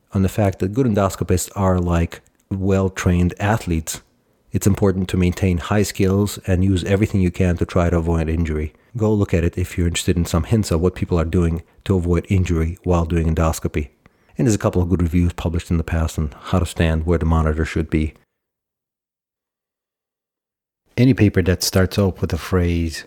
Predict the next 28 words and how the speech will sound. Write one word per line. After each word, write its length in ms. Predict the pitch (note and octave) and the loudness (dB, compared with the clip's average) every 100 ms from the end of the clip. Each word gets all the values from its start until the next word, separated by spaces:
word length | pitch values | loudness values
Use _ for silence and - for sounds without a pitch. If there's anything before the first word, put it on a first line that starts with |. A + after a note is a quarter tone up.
| _ _ _ - | _ _ _ -4
"This 200 | G#2+ - | -2 2
or 80 | F#2 | 2
that 340 | F2+ F2+ E2+ | 2 0 -2
has 220 | - E2+ | -2 -2
been 220 | D#2 F2 | 0 0
used 440 | E2 E2 E2+ E2+ - | 0 -2 -2 -2 -4
for 120 | F2 | -2
more 200 | E2+ E2+ | 0 0
than 120 | D#2 | -2
two 220 | - G#2 | -2 -2
thousand 360 | G2 F2+ E2 F2 | 0 0 0 2
years 420 | C3 C3+ B2 - - _ _ - | 4 4 2 -2 -10 _ _ -8
to 100 | B2 | -4
treat 240 | - D3+ | -2 -2
something." 420 | - E2 F2 D2 - - _ _ _ _ _ | 0 0 -2 -6 -10 -20 _ _ _ _ _
Any 100 | C3 | 0
paper 280 | - G#2+ G2+ | 4 4 4
that 100 | E2+ | 0
starts 320 | - G2 F2+ | 2 2 2
with 100 | F#2 E2+ | 0 0
that 160 | F2 | 0
phrase 320 | - F2+ E2+ | 2 2 2
loses 280 | E2+ F2 E2 | 0 -2 -2
all 160 | E2+ E2 | -2 -4
credibility 680 | - D#2 D#2 D2 D#2 D#2 D#2 | -4 -4 -4 -4 -2 -2 -2
in 80 | D#2 | -2
my 200 | D2+ D2+ | -2 -2
eyes. 340 | D2 D2 - | -4 -6 -10